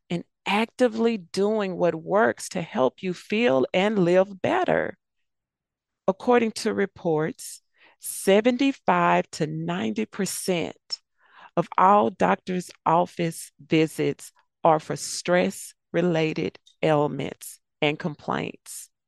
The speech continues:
Did you hear that? Seventy-five to ninety percent. Of course, we are going to experience normal stresses of life, but we are talking about not allowing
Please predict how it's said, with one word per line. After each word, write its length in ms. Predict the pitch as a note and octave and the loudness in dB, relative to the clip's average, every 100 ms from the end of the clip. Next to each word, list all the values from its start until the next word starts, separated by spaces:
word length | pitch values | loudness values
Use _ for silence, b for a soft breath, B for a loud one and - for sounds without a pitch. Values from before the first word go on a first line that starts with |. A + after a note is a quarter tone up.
| _ | _
Did 240 | G3+ - F#3+ | -10 -6 -6
you 80 | |
hear 300 | E3 E3 D3+ | -4 -2 0
that? 240 | - - - _ B B | -2 -6 -8 _ B B
Seventy-five 800 | - - G#3 A3+ A3 E3+ D#3+ E3+ | -8 -2 0 0 -2 -2 -2 -4
to 180 | - D3 | -6 -8
ninety 280 | D3+ F3 D#3+ | -6 -8 -10
percent. 560 | - D3 - F#2 - - _ _ _ _ B B B | -10 -10 -8 -8 -8 -12 _ _ _ _ B B B
Of 160 | A#3+ - | 0 0
course, 340 | - C#4+ B3 | 2 4 4
we 400 | G#3+ G3 E3+ E3+ - B B B B | 0 -2 -2 -4 -10 B B B B
are 80 | - | -4
going 340 | E3+ F3+ E3+ E3 | 0 2 2 0
to 180 | - | -2
experience 960 | D#3+ - - - E3+ D#3+ D#3+ D#3+ - - - | -4 -4 -8 -2 0 2 0 0 -2 -10 -8
normal 520 | E3+ E3 E3 E3 D#3+ | -2 2 2 0 -2
stresses 580 | D#3+ - D#3+ D#3+ E3 - | -4 -4 -2 -2 -6 -4
of 100 | D#3 | -2
life, 680 | D#3+ D3+ D#3 E3 F3+ - - _ _ _ _ _ _ _ - | 0 2 0 -2 -8 -18 -20 _ _ _ _ _ _ _ -6
but 80 | E3+ | -4
we 420 | E3 G3+ A3+ A#3+ - | -2 0 0 0 -2
are 80 | F3 | -8
talking 460 | - F3+ E3 F3 | -2 -2 -2 -4
about 420 | E3 D#3 D#3+ D#3 - | -6 -2 -2 -2 -4
not 440 | D#3+ E3 F3 F#3+ - | -6 -2 -2 -2 -2
allowing 840 | F#3 E3 D#3+ D#3 D#3 D3+ D#3 D3+ | 0 0 0 -2 -2 -4 -6 -8